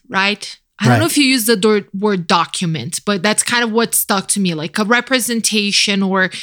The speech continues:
Speaker 1: you know, a thing that us in M M A could have,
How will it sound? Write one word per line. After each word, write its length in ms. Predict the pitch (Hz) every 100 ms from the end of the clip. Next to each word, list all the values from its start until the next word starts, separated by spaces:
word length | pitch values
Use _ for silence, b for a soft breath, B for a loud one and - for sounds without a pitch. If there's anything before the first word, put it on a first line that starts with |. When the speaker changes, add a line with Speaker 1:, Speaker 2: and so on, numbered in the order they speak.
| B
Speaker 1:
you 80 | 240
know, 220 | 240 226
a 120 | 214 226
thing 680 | - 330 330 269 254 247
that 220 | 214 214 -
us 320 | 214 196 190
in 120 | 208 202
M 160 | 196
M 140 | 196 190
A 100 | 190
could 180 | - 175
have, 680 | - - 175 160 160 170